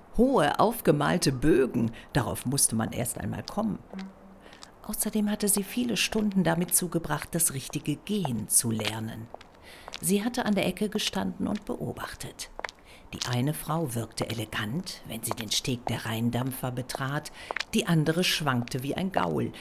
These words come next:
Wie kam das? Wie konnte Maria es selbst erreichen, besser zu gehen? Sie hatte einiges ausprobiert, und der Vater wusste gar nicht, wie bedeutend das war. Anstrengend auch und ernsthaft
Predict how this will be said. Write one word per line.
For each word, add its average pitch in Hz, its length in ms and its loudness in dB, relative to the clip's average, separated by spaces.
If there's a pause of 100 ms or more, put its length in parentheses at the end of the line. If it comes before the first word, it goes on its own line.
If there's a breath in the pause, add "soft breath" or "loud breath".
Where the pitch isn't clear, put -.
(380 loud breath)
Wie 120 160 -2 (100)
kam 247 300 -4 (160)
das? - 480 -4 (280 loud breath)
Wie 196 120 2
konnte 240 340 4
Maria 202 400 6
es - 160 6
selbst - 500 6
erreichen, 147 680 4
besser 143 500 6
zu - 160 4
gehen? 123 440 2 (640)
Sie - 200 -4
hatte - 260 -8
einiges - 480 -4
ausprobiert, - 800 -4 (420 loud breath)
und 190 100 0
der 196 100 4
Vater 170 440 2
wusste 180 320 6
gar 160 280 6
nicht, 147 300 0
wie 165 80 4
bedeutend 147 640 4
das 127 280 2
war. 113 220 -2 (340 loud breath)
Anstrengend 190 840 4
auch - 220 2
und - 320 2
ernsthaft 170 760 2